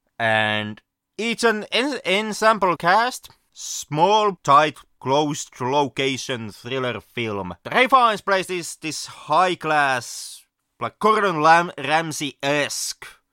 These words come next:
like, celebrity chef who ha-, has his own, own restaurant on this remote island. You have to take a boat, boat ride to reach the island.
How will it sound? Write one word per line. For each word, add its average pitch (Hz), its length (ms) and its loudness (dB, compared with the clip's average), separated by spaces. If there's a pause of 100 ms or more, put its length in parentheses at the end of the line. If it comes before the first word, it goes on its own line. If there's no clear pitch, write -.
(200)
like, 110 180 -6
celebrity 135 600 -2
chef 117 360 -2 (120)
who 101 220 -8
ha-, 104 340 -2 (100)
has 101 380 -4
his 95 260 -14
own, 143 460 0 (420)
own 175 320 2
restaurant 143 640 0
on 127 220 0
this 113 220 -8
remote 131 640 -2
island. 107 640 0
You 104 100 -10
have 117 240 -2
to - 80 -20
take 143 240 -4
a 127 40 -2
boat, 135 540 -4
boat 131 440 -4
ride 104 460 2
to 113 100 -12
reach 117 440 -6
the 123 180 -12
island. 95 640 -2